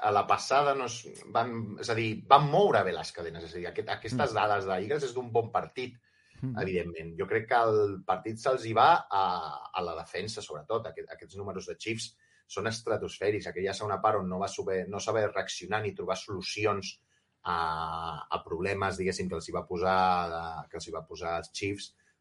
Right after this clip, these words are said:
Speaker 1: doncs, doncs els va molestar. Aquests números, ja dic, eh, són números bons i, i, evidentment, Espanyol va fer un gran partit i aquests números,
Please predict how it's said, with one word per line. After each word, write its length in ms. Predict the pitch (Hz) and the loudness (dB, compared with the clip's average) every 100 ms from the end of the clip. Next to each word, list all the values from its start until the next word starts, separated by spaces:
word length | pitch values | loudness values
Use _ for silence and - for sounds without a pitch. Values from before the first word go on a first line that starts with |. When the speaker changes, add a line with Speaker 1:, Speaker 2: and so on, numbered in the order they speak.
| _ | _
Speaker 1:
doncs, 360 | 95 82 82 - | 0 2 -4 -10
doncs 260 | 78 76 | -10 -10
els 180 | 78 76 | -12 -10
va 160 | 80 82 | -4 -2
molestar. 340 | 85 78 90 | -2 -2 0
Aquests 200 | 85 101 110 | 4 4 4
números, 260 | 117 120 | 6 8
ja 80 | 127 | 8
dic, 220 | 104 95 | 6 2
eh, 100 | - | -2
són 200 | 95 90 | -2 -4
números 280 | 85 113 107 | -4 0 0
bons 320 | - 117 92 80 | 4 4 2 -6
i, 280 | 76 - - | -14 -18 -10
i, 60 | |
evidentment, 360 | 82 80 85 92 | -8 -6 -4 -4
Espanyol 400 | 92 90 85 92 | -4 -6 -4 -2
va 60 | 98 | -2
fer 100 | - | -2
un 60 | 90 | -4
gran 140 | 85 | -2
partit 380 | 82 - 147 160 | -4 -2 -2 -2
i 80 | - | -6
aquests 200 | - 87 | -8 -12
números, 480 | 87 90 90 - | -6 -4 -4 -8